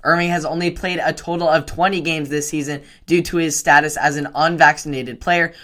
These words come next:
which has made him ineligible to play in home games for the Nets based on New York City's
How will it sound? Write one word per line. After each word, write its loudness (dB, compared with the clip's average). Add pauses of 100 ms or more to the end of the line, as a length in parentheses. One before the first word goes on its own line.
(140)
which -2
has -2
made 0
him 4
ineligible 2
to -2
play 2
in -4
home 0
games -2
for -4
the -2
Nets 2 (260)
based 0
on -2
New -6
York -4
City's -2